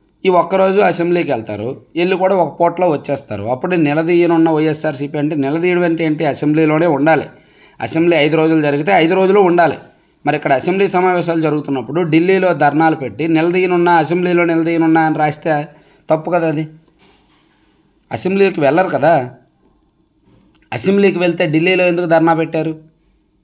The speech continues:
అసెంబ్లీ టైంలో ఢిల్లీలో ఎందుకు పెట్టారు? అంటే అసెంబ్లీకి వెళ్ళకూడదనే కదా, అదనమాట. So, రెడ్ బుక్ కాదు, బ్లడ్ బుక్. రక్తపు టేర్లు పారిస్తున్న టీడీపీ శ్రేణులు.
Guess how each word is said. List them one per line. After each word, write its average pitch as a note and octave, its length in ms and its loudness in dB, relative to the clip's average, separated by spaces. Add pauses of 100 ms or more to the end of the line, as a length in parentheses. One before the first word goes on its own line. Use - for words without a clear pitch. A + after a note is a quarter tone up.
(440)
అసెంబ్లీ F#3 380 -2
టైంలో F3+ 340 0
ఢిల్లీలో E3+ 360 2
ఎందుకు E3+ 200 0
పెట్టారు? D#3+ 380 -4
అంటే D3 280 -2
అసెంబ్లీకి D#3+ 460 0
వెళ్ళకూడదనే D#3+ 560 0
కదా, D3+ 260 -6 (1600)
అదనమాట. A#2+ 400 -8 (1120)
So, - 180 -10
రెడ్ D#3 280 -2
బుక్ G3+ 260 -2
కాదు, D3+ 280 0
బ్లడ్ D#3 320 -4
బుక్. E3 300 -8 (360)
రక్తపు F3 360 -10
టేర్లు E3 240 -2
పారిస్తున్న C#3+ 460 -4
టీడీపీ D#3+ 380 -2
శ్రేణులు. - 360 -16